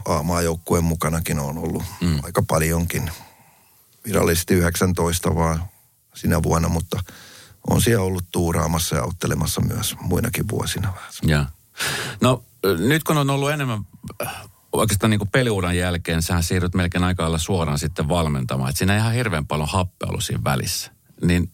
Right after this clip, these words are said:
Speaker 2: mitä sun elämä olisi ilman jääkiekkoa? Oot sä ikinä miettinyt sitä?
Speaker 1: Kai sitä on tullut mietittyä, mutta sitten se on ollut niinku vaikea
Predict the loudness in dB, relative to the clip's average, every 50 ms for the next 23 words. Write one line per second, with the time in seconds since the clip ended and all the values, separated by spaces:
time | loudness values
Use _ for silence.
0 | _ 0 0 2 2 2 2 2 2 2 2 0 0 0 0 -2 -2 -4 -4 -2
1 | 0 0 0 2 0 0 0 0 0 0 -2 -4 -8 -10 -10 -12 -12 -12 -14 -16
2 | -16 -18 _ _ _ _ _ _ _ _ _ -2 0 2 2 4 2 2 2 0
3 | 0 0 -2 -2 -2 -2 -2 -2 0 0 -2 -2 -2 -4 -8 -10 -12 _ _ _
4 | -20 -20 -20 -20 -20 -20 -20 -20 -20 -20 -20 _ _ _ _ _ _ _ _ _
5 | _ _ -20 -18 -16 -14 -14 -14 -16 -18 -20 -18 -18 -18 -20 -20 -20 -10 _ 2
6 | 2 2 2 4 2 2 4 4 4 4 4 2 2 0 0 0 -2 -4 -6 -4
7 | -4 -2 -2 -2 -2 -2 -4 -4 -4 -6 -4 0 2 2 2 2 2 0 0 0
8 | 0 -2 -2 -2 -2 -2 -2 -2 -2 -2 -4 -4 -6 -6 -6 -6